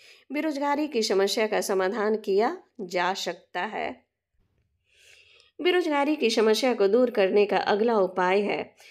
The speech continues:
उद्योगों के लिए सुगम एवं सरल ऋण उपलब्ध कराना।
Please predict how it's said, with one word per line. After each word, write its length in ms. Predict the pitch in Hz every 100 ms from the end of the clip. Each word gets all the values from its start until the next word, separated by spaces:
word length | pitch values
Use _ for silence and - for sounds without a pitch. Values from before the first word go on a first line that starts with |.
| - -
उद्योगों 520 | 233 233 247 254 -
के 140 | 208
लिए 220 | 196 196
सुगम 460 | 196 214 190 185 -
एवं 320 | 233 185 185
सरल 580 | 208 233 202 233 247 240
ऋण 320 | 180 208 320 349 -
उपलब्ध 560 | 208 185 190 302 403 - _
कराना। 680 | 196 180 170 180 202 311